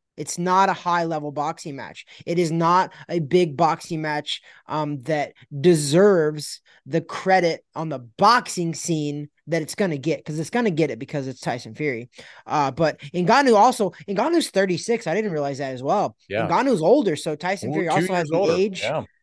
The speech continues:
Speaker 1: has the age, has the height, has the weight, has the boxing ability, obviously. Um, listen, Ngannou's a great guy. This is gonna be,
Speaker 2: Sure.
Speaker 1: if you turn this fight on, just like if you turn a Jake Paul fight on, you're gonna see some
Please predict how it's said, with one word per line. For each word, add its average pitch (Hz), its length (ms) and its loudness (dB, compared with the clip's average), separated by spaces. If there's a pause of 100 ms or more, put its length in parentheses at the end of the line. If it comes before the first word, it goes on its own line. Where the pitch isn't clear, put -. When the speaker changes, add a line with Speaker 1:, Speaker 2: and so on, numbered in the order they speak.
(120)
Speaker 1:
has 202 180 0
the 170 160 -4
age, 202 440 4
has 156 240 -2
the 147 100 -2
height, 196 380 2 (200)
has 165 260 -2
the 143 100 -4
weight, 180 500 0 (240)
has 156 240 0
the 156 100 -4
boxing 160 540 0
ability, 151 440 0
obviously. 147 680 -4 (300)
Um, 170 340 2 (420)
listen, 254 300 4
Ngannou's 233 340 6
a 214 60 2
great 196 220 4
guy. 127 260 -2 (320)
This 220 320 2
is 233 140 -2
gonna 233 200 4
be, 202 140 0
Speaker 2:
Sure. 196 80 2
Speaker 1:
if 156 100 -6
you 233 200 0
turn 226 240 2
this 214 180 -2
fight 180 260 0
on, 135 320 -8 (400)
just 202 300 0
like 208 320 2 (640)
if 147 140 -12
you 180 80 -6
turn 175 260 -2
a 165 60 -2
Jake 160 260 -2
Paul 131 200 0
fight 113 260 -4
on, 127 320 -8 (560)
you're 151 120 0
gonna 190 260 0
see 190 240 -4
some 180 720 0